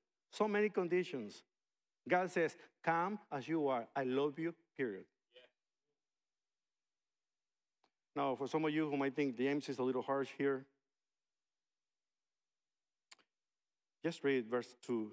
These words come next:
twelve and thirteen. "So whatever you say or whatever you do, remember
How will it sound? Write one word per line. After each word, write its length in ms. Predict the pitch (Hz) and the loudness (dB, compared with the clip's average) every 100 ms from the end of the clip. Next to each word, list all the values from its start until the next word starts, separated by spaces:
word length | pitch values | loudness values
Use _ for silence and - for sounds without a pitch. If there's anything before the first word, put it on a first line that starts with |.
| - | -6
twelve 300 | - 127 110 | -2 0 0
and 140 | 110 104 | -4 -4
thirteen. 420 | 110 - 113 139 - _ _ _ _ _ - - | -4 -2 -4 -6 -12 _ _ _ _ _ -20 0
"So 140 | - 214 | 4 6
whatever 360 | 196 226 254 | 6 4 4
you 200 | 254 240 | 2 2
say 340 | 214 196 190 180 | 2 4 4 4
or 100 | 160 | 4
whatever 280 | 175 202 | 4 4
you 160 | 196 185 | 4 2
do, 300 | 143 151 160 | 2 2 2
remember 720 | 156 151 160 185 165 135 117 | 2 2 2 2 2 0 0